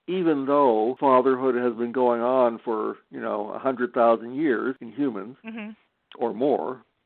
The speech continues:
Speaker 1: depending on how you date the origin of the species, that learning, that cultured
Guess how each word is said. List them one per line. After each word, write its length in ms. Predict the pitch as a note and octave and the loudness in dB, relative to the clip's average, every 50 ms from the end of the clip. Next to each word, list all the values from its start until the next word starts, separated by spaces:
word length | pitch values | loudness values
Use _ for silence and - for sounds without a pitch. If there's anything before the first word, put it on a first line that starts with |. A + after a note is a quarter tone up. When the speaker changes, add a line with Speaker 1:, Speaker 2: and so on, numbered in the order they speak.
| _ _ _ | _ _ _
Speaker 1:
depending 380 | - - - C3+ B2+ A#2 A2+ A2 | -20 -16 -10 -10 -8 -8 -6 -6
on 140 | A2 A2 G#2+ | -6 -6 -6
how 120 | A#2+ A#2+ | -6 -6
you 160 | A2 G#2 G#2 | -4 -4 -6
date 320 | G2+ - B2 A#2 A2+ A2 - | -6 -4 -4 -4 -4 -6 -6
the 100 | B2+ A2+ | -6 -4
origin 400 | G#2+ G#2+ G#2+ G#2 G#2 A#2 G#2+ G#2 | -2 -2 -4 -4 -6 -10 -14 -14
of 80 | G2 | -14
the 80 | G2+ G#2 - _ | -14 -16 -16 _
species, 460 | - C3 C3+ C#3 A2 G#2 G2 F2 D#2+ _ _ _ _ _ _ _ _ _ _ _ _ C#3+ | -10 -8 -8 -8 -10 -12 -12 -12 -14 _ _ _ _ _ _ _ _ _ _ _ _ -4
that 300 | C#3+ E3+ F3 G3 G3+ - | 0 2 2 2 2 0
learning, 720 | E3 C#3+ C#3 D3 E3+ F#3 G#3 A3 G3 C#3 A#2+ G#2+ - A#2+ | -2 -2 2 4 4 6 6 4 2 0 -2 -4 -8 -6
that 240 | A#2+ C3 C3 B2+ - - | -2 0 0 0 -2 -6
cultured 680 | - - - G3 G#3+ A3 G#3+ - G3 F3 E3 D#3+ D3 | -6 0 2 2 2 2 0 -2 -2 0 0 -2 -4